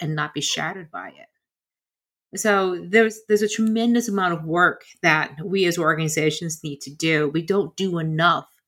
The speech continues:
to promote this type of thinking. Uh, everything, so many of the things that we do in organizations is, uh, structured to maintain the status quo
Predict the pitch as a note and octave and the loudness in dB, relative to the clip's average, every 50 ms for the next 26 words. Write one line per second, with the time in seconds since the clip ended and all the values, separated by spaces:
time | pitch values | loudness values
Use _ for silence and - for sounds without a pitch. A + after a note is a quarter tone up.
0 | _ - - F3 F3 - - E3 E3 D#3 D3+ D3 F3+ G#3 A3+ - _ - G#3+ G#3+ | _ -10 -8 -8 -8 -8 -8 -6 -2 0 2 2 0 0 -4 -8 _ -4 -4 -4
1 | G#3 G#3+ - - G#3+ G#3 - G#3 G#3 - G#3 G3+ G#3 - A#3+ B3 C#4 D4+ _ _ | -4 -2 0 0 0 0 0 -4 -4 -2 -2 -2 -2 -4 -6 -10 -10 -12 _ _
2 | _ _ _ _ _ _ _ - E3+ F3 E3+ E3+ D#3+ - _ _ _ _ - F3+ | _ _ _ _ _ _ _ -4 -2 0 0 -2 -4 -10 _ _ _ _ -2 0
3 | F#3+ G3 G3+ A3+ A3 A3+ G#3+ G3+ F3+ F3 - - G#3+ G#3+ G#3 G#3 G#3+ G3+ G3 F3+ | 2 2 2 0 0 2 0 0 0 -2 -4 -2 -2 0 0 0 2 0 0 -2
4 | F3 F3 E3+ F#3 F3 F3 F3+ D#3 - D#3+ E3+ E3+ E3 - F#3+ F3 E3+ D#3+ D#3 D3+ | -4 -6 -6 -4 -4 -2 -4 -4 -4 -2 -4 -2 -2 0 0 0 0 2 2 0
5 | D3+ D3 D3 D3 D3 - D3+ D#3 E3 - - D#3 D3 C#3+ C3+ - - - D#3+ D3+ | 0 0 -2 -4 -2 -2 -2 -2 -2 -2 -4 -8 -10 -12 -12 -8 -2 0 2 2
6 | D3 C#3 - - _ _ _ _ _ _ _ - F3 E3 D#3 D#3 - - - - | 2 0 -6 -12 _ _ _ _ _ _ _ -4 -2 -2 -2 -2 -6 -2 0 2
7 | G3+ G3 G3 - F#3+ E3+ D#3 D#3 - G3 F3+ F3 F3 F3+ F3+ F3+ F3+ F3 - - | 2 2 0 -2 -2 -2 -2 -2 -2 0 0 2 2 0 0 -2 -4 -8 -12 -12
8 | - F#3+ G#3 B3 B3+ A#3 E3+ C3+ C#3 C#3 - - D3+ C#3+ C#3 C#3 C#3 - - - | -6 -4 0 0 0 0 0 -2 -4 -6 -4 -4 -2 -2 -4 -4 -8 -12 -16 -16
9 | - - - - - - _ | -16 -14 -14 -14 -14 -14 _